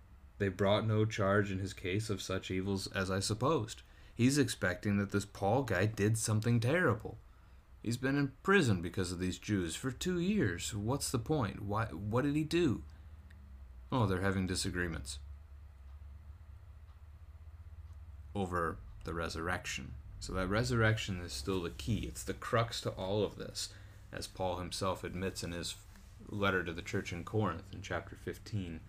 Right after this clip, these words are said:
First Corinthians fifteen. Verse three, <laughs> as, as the Jews request Paul to be brought to Jerusalem for trial,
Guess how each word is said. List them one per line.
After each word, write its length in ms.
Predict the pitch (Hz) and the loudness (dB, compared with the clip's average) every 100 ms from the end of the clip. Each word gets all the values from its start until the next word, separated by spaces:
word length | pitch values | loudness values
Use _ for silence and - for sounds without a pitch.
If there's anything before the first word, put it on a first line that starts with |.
| - - - - - | -16 -16 -16 -16 -10
First 280 | - 95 - | 0 0 0
Corinthians 480 | 98 82 82 85 - | -2 -2 -4 -8 -8
fifteen. 500 | - - - 85 87 - - - - - - - - - - - - - - - - - - - - - - - - - - - - - - - - - | -10 -10 -10 -10 -12 -14 -16 -16 -16 -18 -20 -20 -20 -18 -18 -18 -20 -20 -20 -20 -20 -20 -20 -20 -20 -20 -20 -20 -20 -20 -20 -20 -20 -20 -20 -20 -20 -2
Verse 240 | 117 113 113 | 6 8 8
three, 440 | - 104 127 180 - - - - - - - | 4 4 4 4 -4 -18 -18 -18 -20 -20 -20
<laughs> 720 | - - - - - - - | -20 -20 -18 -18 -16 -8 0
as, 340 | 110 110 - - - - - - - - - - - - - - | 2 2 0 -8 -20 -20 -20 -20 -20 -20 -20 -20 -20 -20 -12 0
as 220 | 107 87 | 0 2
the 100 | 98 | 0
Jews 420 | - 107 117 107 | 4 6 6 6
request 520 | 95 92 110 104 - | 2 2 4 4 2
Paul 400 | - 98 101 104 107 | 2 6 6 4 2
to 140 | - | -2
be 120 | 92 | -2
brought 360 | 82 95 98 95 | 0 2 2 0
to 100 | 98 | -4
Jerusalem 680 | 85 82 104 113 104 95 92 | -4 2 4 4 2 2 0
for 140 | 90 | -4
trial, 600 | - - 90 92 90 87 | -4 0 2 2 0 -2